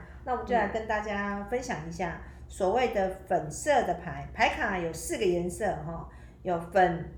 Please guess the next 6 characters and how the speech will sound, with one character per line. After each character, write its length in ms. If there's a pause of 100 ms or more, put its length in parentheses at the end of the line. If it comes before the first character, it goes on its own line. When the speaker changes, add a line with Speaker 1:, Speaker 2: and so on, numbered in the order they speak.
(160)
Speaker 1:
蓝、 440 (220)
绿、 420 (140)
紫。 260 (300)
Speaker 2:
嗯。 240 (160)
Speaker 1:
粉 260
色 460